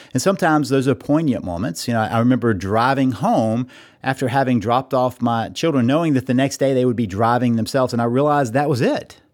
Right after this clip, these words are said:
I had been driving them all these years, and that was my last time. But then there's some other times when you look back and realize you had that last conversation with that person, a friend, family member.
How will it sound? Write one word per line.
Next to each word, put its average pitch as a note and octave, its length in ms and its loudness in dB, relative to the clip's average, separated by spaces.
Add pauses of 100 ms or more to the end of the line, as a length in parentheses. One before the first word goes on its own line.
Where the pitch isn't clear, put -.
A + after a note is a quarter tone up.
(380)
I D3 120 0
had D#3+ 120 2
been C#3 140 2
driving D#3+ 420 0
them D3+ 140 2
all D3+ 160 0
these C3+ 200 -2
years, F3+ 280 -2
and D#3 160 0 (400)
that D3+ 340 -2
was D3+ 540 0
my B2+ 160 2
last B2 340 2
time. F#2+ 300 -6 (1500)
But - 100 -12
then F3+ 120 2
there's F3 160 2
some C#3 120 0
other E3+ 180 2
times B2+ 280 0
when B2 120 2
you B2+ 80 2
look B2+ 180 0
back B2+ 220 0
and B2+ 100 2
realize B2 400 2
you B2+ 80 0
had B2+ 200 -2
that A#2+ 200 -2
last C3+ 560 -2
conversation B2+ 920 -2
with G#2 240 -2
that G#2 220 0
person, G2 440 -2
a - 20 -4
friend, G#2+ 400 -2
family G#2 320 0
member. F#2+ 380 -2